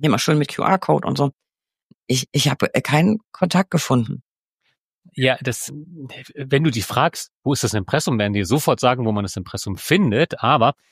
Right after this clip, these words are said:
Speaker 2: du musst erst auf Datenschutz klicken, um dann auf Impressum zu kommen. Und über die App ist es mir bisher noch nicht gelungen. Also vielleicht bin ich auch einfach nicht qualifiziert genug, aber diese, diese tollen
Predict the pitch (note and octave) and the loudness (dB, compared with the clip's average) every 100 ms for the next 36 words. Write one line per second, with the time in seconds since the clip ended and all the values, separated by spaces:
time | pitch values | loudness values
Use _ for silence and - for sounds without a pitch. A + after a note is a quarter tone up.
0 | _ - B2+ D3 - C#3 D3 C3 - C#3+ | _ -4 0 0 0 0 2 0 2 0
1 | E3+ D#3+ - - - C3 C3 A2+ G#2+ C#3 | 2 -2 -4 -6 -2 -2 -2 -2 0 2
2 | B2 A#2+ C3 G#2 - D#3+ - F#2+ - G2 | 2 0 -2 -8 0 0 0 -4 -6 -12
3 | - G2+ G2+ D3+ - _ _ C3 C3 C3 | -8 -4 -2 -2 -4 _ _ 0 0 0
4 | B2 B2 D3 - _ _ C3 C3+ - D3+ | -2 0 0 0 _ _ -4 -2 0 0
5 | D3+ - C3+ C3+ B2+ - C3 C#3 F#2+ D#2+ | 0 -4 -4 -4 -6 -2 2 4 2 -2
6 | _ _ A2 - C#3+ C#3 D#3+ E3 C3 B2+ | _ _ -4 0 2 2 2 2 2 0
7 | B2+ A2+ C3 - - C3 C3 - A#2+ - | -2 -2 -2 -4 -2 0 0 -2 -6 -2
8 | C#3+ D#3+ - F3 F#3+ C3+ A#2+ A#2+ B2+ B2+ | -2 -2 -2 -2 -2 -2 -2 -2 0 0
9 | A#2 A#2+ _ G#2+ G#2 - C#3+ F#3+ | -2 -8 _ -10 -10 0 2 4